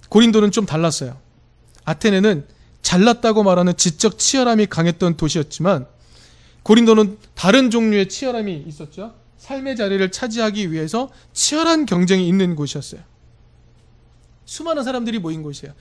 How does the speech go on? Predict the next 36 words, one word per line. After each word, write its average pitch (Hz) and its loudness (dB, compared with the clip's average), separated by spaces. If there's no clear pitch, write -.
그래서 220 2
고린도 240 2
전서 202 2
일 254 4
장 240 4
이십육 208 0
절을 202 2
보면 170 -2
그곳 214 -2
구성원들, 202 0
사람들의 240 -2
모습을 185 -2
한번 190 -2
알 156 -6
수 170 -10
있습니다. 139 -12
고린도 226 -2
전서 202 0
일 190 -4
장 170 -8
이십육 196 -4
절을 165 -6
제가 160 -6
읽겠습니다. 170 -6
"형제 220 6
자매 185 8
여러분, 170 6
여러분이 214 10
부르심을 196 8
받을 165 6
때 165 6
그 156 2
처지가 190 4
어떠하였는지 160 6
생각하여 185 4
보십시오. 147 2